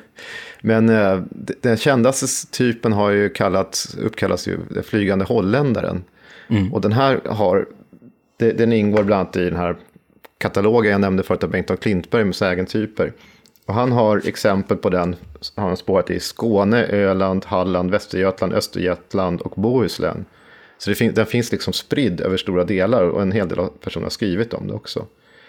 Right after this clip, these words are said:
Speaker 1: Och det här är ju liksom ganska intressant. Dels har vi ju, det är klart, om ett, om ett skepp förliser så kan ju det här skeppet fortsätta vid samma tidpunkt, återvända och synas på samma plats.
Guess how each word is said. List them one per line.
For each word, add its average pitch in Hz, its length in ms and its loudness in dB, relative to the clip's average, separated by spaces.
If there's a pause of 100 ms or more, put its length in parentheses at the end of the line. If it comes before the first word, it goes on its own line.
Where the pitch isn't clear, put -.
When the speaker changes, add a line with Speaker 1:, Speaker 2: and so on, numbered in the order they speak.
(420)
Speaker 1:
Och 113 80 -2
det 123 80 4
här 135 140 4
är 139 40 2
ju 139 80 2
liksom 131 260 0
ganska 113 460 2
intressant. 117 580 0
Dels 139 180 2
har 135 100 4
vi 123 100 4
ju, 113 180 4 (1080)
det - 160 -4
är - 40 -2
klart, 117 160 2
om 113 100 4
ett, - 220 -2
om 117 160 2
ett 113 80 0
skepp 151 280 0
förliser 131 520 2
så 113 120 0
kan 110 180 2
ju 107 60 4
det 104 60 4
här 95 60 2
skeppet 104 320 -2
fortsätta 127 460 0
vid 113 80 2
samma 101 240 2
tidpunkt, 120 720 0
återvända 117 720 2
och 101 80 2
synas 120 400 2
på 117 100 -2
samma 101 260 2
plats. - 580 -2